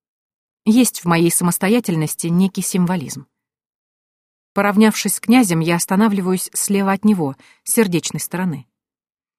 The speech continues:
"Князь Даниэль Нортак, твердо стоя на ногах на пороге новой жизни, даете ли вы согласие взять в супруги Бьянку Лассоль,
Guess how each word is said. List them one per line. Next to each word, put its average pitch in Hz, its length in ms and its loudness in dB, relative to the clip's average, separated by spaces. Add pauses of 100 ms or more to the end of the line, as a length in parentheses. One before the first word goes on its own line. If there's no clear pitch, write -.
(1000)
"Князь 226 440 6
Даниэль 196 520 6
Нортак, - 680 0 (460)
твердо 196 380 4
стоя 185 300 2
на 185 100 4
ногах 180 480 2
на 175 120 2
пороге 170 380 2
новой 156 240 -2
жизни, 180 400 4 (460)
даете 196 460 2
ли 240 100 6
вы 214 100 6
согласие 202 580 2
взять 185 300 0
в - 40 -14
супруги 208 480 0
Бьянку 180 520 2
Лассоль, 196 500 0